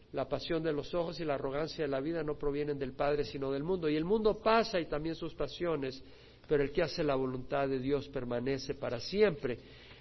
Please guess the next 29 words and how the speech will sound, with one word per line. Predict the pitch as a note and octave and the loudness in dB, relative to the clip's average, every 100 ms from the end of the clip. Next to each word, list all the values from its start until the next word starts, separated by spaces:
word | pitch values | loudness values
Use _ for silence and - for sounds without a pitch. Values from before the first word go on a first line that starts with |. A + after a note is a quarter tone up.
| - | 4
Lo | F3+ E3+ | 4 6
que | F#3 | 4
quiere | A#3 B3 A3 | 10 12 12
decir | F#3+ - A3 A3 A3 - - - - - - | 10 6 4 6 6 4 -14 -20 -20 -20 -4
es | F#3+ G3 - | 2 2 4
que | E3 E3 E3 - - - | 2 2 0 -14 -20 -16
cosas | - F#3 - F3 | 6 6 8 0
que | - | 6
ojo | F3 C#3+ | 4 6
no | D3+ C#3+ | 4 4
vio, | C3 D3 F3+ G#3 - | 6 6 6 2 -6
ni | C#3 C#3+ | 4 10
oído | C#3+ D#3+ D#3 | 10 10 6
oyó, | C#3 D3 E3+ | 6 6 6
ni | |
han | D#3+ D3+ | 4 4
entrado | C#3+ D#3+ D3 | 2 4 6
en | D3 | 6
el | C#3 | 4
corazón | C#3+ B2+ - D3 | 2 2 0 0
del | C#3 | 4
hombre, | C#3+ D#3+ E3+ | 4 4 2
son | D#3 | 0
las | D3+ C3+ | 0 0
cosas | - D3 D#3 A#2+ | -2 -2 -4 -2
que | C#3+ | -2
Dios | C3+ C3 | -2 -2
ha | D3 | -2
preparado | B2 B2 C3+ D3 E3+ | -2 0 4 6 6